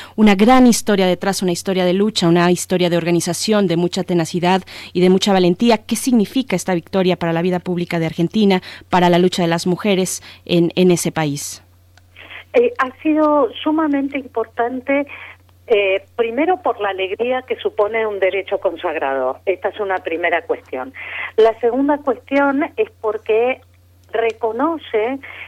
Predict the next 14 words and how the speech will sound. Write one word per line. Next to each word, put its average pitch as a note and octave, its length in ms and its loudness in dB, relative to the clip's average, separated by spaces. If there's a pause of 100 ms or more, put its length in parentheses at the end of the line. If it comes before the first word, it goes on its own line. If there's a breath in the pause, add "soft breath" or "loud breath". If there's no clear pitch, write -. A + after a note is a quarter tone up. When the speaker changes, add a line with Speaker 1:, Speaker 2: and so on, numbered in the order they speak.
(160)
Speaker 2:
el G3+ 420 0
impacto G#3 720 -4
del F3 180 -4
movimiento G3 500 -4
de A3+ 140 0
mujeres, A3 440 -4 (220)
el E3 120 -18
movimiento F#3 600 -6
feminista, A3 800 -4 (360 loud breath)
a G3+ 100 0
lo G#3 260 4
largo A#3+ 380 -2
de A#3 100 2
los G#3+ 160 -2